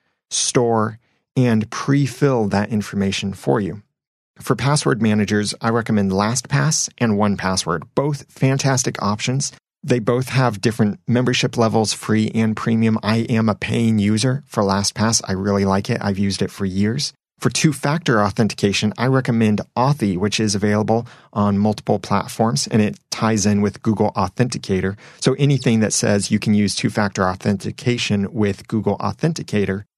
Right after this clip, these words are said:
will work with Authy. Another cool one that's coming out is LastPass Authenticator,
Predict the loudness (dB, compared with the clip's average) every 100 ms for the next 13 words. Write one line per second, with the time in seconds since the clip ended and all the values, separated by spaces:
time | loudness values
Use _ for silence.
0 | _ 2 4 4 4 2 0 -4 -2 -2
1 | -2 -2 -6 -10 _ _ 0 2 2 0
2 | 0 0 2 2 0 -2 -2 0 0 -2
3 | -4 -2 0 0 0 -4 -6 -4 -2 -4
4 | -2 -4 -2 -4 -4 -6 -4 -4 -4